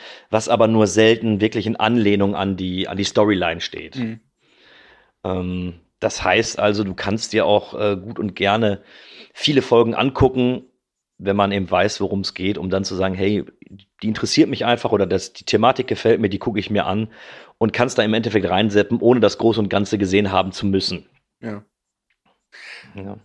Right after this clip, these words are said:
Speaker 2: Ich bin, wie gesagt, sehr gespannt. Wir planen dieses Projekt ja schon seit ein paar Wochen, würde ich sagen, seitdem halt bekannt ist, dass Akte X, äh, jetzt bei Disney Plus Star erhältlich ist. Ähm, und seitdem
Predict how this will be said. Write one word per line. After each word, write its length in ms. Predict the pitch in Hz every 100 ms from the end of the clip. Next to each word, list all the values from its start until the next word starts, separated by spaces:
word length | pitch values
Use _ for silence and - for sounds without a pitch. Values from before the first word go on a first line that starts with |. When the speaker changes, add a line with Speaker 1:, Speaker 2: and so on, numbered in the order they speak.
| _ _
Speaker 2:
Ich 140 | - 131
bin, 220 | 190 180
wie 60 | 175
gesagt, 220 | 160 -
sehr 140 | 165
gespannt. 560 | 151 - 147 185 202 _
Wir 220 | 156 151
planen 500 | - - 135 143 180
dieses 160 | 175 156
Projekt 360 | - 147 -
ja 80 | 143
schon 280 | 135 - 139
seit 200 | 135 131
ein 100 | 131
paar 420 | - 139 127 - _ _ _ _
Wochen, 380 | - 147 - 214
würde 160 | 185 202
ich 100 | 190
sagen, 440 | 185 185 202 214
seitdem 260 | 147 151 147
halt 140 | 143
bekannt 320 | 139 - 147
ist, 120 | 139
dass 200 | 139 135
Akte 260 | - 139 135
X, 300 | 139 - -
äh, 260 | 139 127 131
jetzt 240 | 135 -
bei 140 | 127
Disney 420 | 123 135 - 127 127
Plus 380 | - - 127
Star 540 | - - - 123 175 214 _
erhältlich 520 | 156 139 180 - 170
ist. 260 | 190 214 - - - - - - _ -
Ähm, 540 | 151 147 147 151 143 _ _ _ _ _
und 240 | 156 156 - _
seitdem 640 | 143 147 190 - 180 240